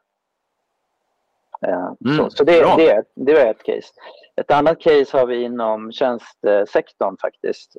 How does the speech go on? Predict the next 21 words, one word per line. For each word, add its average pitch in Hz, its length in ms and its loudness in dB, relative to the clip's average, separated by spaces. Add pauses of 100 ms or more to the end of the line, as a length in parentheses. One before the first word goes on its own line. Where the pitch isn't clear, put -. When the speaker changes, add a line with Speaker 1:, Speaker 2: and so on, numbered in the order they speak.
Speaker 1:
Eh, 107 280 2 (1160)
där 131 240 4
vi 123 140 -4
började 123 360 0
titta - 360 -8
på, 107 580 -2 (200)
eh, 113 220 -4
dimensionen 110 920 -4
kundsegment 101 760 -4
och, 98 100 -8 (400)
eh, 98 320 2
rabatter. 127 760 -2 (320)
Eh, 104 360 -2
det 110 80 2
är 117 60 4
en 110 60 -2
stor 104 240 -2
tjänsteleverantör, 101 1040 0 (120)
eh, 110 260 -2
och, - 220 -8 (400)
eh, 104 320 -4